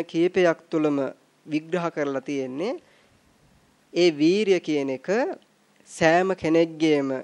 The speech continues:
ජීවිතයකට අවශ්‍ය නිසා ලෞකික වශයෙන් දියුණුවට පත්වන්නත් ලෝකෝත්තර වශයෙන් දියුණුවක් කරා යන්නත්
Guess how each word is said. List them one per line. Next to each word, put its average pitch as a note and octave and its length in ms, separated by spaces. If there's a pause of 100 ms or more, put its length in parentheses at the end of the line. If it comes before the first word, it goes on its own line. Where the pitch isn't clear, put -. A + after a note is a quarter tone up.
(220)
ජීවිතයකට C#3+ 880
අවශ්‍ය C#3+ 460
නිසා C3+ 300
ලෞකික D3+ 420
වශයෙන් C#3+ 460
දියුණුවට C3+ 440
පත්වන්නත් C3+ 720
ලෝකෝත්තර D3+ 640
වශයෙන් C#3 460
දියුණුවක් D3 440
කරා C3 320
යන්නත් C3+ 340